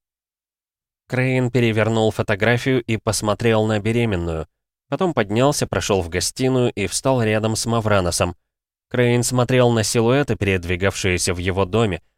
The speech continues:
Один из этих людей определённо был очень толст. Наверное, встретил пикап где-то поблизости. «Мне нужно попасть туда», —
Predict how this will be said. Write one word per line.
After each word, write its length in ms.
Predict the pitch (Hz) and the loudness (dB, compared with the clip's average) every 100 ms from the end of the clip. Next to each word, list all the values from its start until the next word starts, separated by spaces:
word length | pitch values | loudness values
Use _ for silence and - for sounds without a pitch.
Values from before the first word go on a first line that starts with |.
| _ _ _ | _ _ _
Один 280 | 85 90 95 | -4 -2 -2
из 100 | 90 | -2
этих 260 | 92 92 98 | -4 -4 -4
людей 320 | 92 95 110 | -4 -2 -4
определённо 560 | 95 87 90 90 95 | -4 -4 -2 -2 -2
был 240 | 90 95 - | -2 -4 -4
очень 360 | 92 87 92 87 - | -8 -6 -6 -8 -2
толст. 400 | 95 85 - - _ _ _ _ | 0 0 -4 -10 _ _ _ _
Наверное, 400 | 110 135 165 165 151 | -4 0 2 2 2
встретил 480 | - 151 143 139 | 2 0 4 2
пикап 380 | 123 120 - 147 | 2 -4 0 0
где-то 380 | 117 98 104 110 | 0 -2 -2 -2
поблизости. 760 | - 104 104 82 71 - 131 - _ _ _ _ _ _ _ _ _ _ _ | -2 -2 -2 -4 -6 -8 -8 -14 _ _ _ _ _ _ _ _ _ _ _
«Мне 300 | 80 90 101 | -8 -2 0
нужно 360 | 107 110 92 101 | 0 -2 -2 0
попасть 460 | 107 - 113 - | 0 0 0 0
туда», — 320 | - 82 - | -4 -6 -8